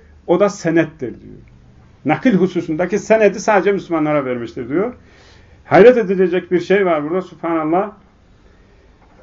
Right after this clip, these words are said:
E, Yahudilerde diyor, peygamberlerinden, Musa Aleyhisselam'dan rivayette hep mudal ve mursel rivayetler vardır. Yani kopuk, bitişik olmayan, birkaç tane,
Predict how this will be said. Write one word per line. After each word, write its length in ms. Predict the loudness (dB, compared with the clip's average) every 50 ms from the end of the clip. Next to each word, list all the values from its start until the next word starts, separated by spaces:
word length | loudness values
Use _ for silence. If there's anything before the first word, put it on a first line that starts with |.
| -20 _ -4
E, 60 | -4 -2 -2 0 0 0 4 4
Yahudilerde 800 | 4 4 4 2 0 0 0 2 2 2 2 4 4 2 2
diyor, 240 | 2 -2 -4 -4 -4 -8 -12 _ _ _ _ _ -20 _ _ _ _ _ _ _ -20 -20 -10 2
peygamberlerinden, 960 | 4 4 4 6 4 2 4 2 2 2 2 2 0 0 0 -2 -2 -2 -2
Musa 300 | -2 -4 -2 -2 -2 -2
Aleyhisselam'dan 800 | 0 0 -2 -2 -4 -4 -4 -4 -4 -4 -2 -2 -2 -2 -4
rivayette 640 | -8 -6 -2 -2 -2 -2 -4 -8 -8 -8 -8 -8 -8 -12 -18 _ _ _ _
hep 180 | -4 -4 -4 -4 -10 _ _ _ -8
mudal 580 | -2 4 4 6 6 6 4 4 2 2 0 -6 -14 _ _ _ _ _ _ _ _ _ _ _ _ _ _ _ _
ve 320 | 2 4 4 4 4 2 0
mursel 480 | 2 4 4 4 4 6 4 4 4 4
rivayetler 520 | 2 2 2 4 2 2 0 0 -2 0 0
vardır. 360 | -2 -6 -8 -10 -16 -10 -6
Yani 280 | -4 -2 -2 -2 -4 -6 -12 _ _ _ _
kopuk, 420 | 0 0 0 0 0 -4 -4 -4 -6 -16 -20 -20 _ _ _ -20 -20 -20 -20 -20 _ -4
bitişik 380 | -4 -4 -4 -6 -8 -6 -2 2
olmayan, 640 | 2 2 4 2 2 0 0 0 -2 -2 -4 -6 -12 -18 _ _ _ _ _ _ -20 -20 -6 -4
birkaç 340 | -4 0 4 2 2 2 4
tane, 440 | 2 2 4 4 4 2 2 0 -4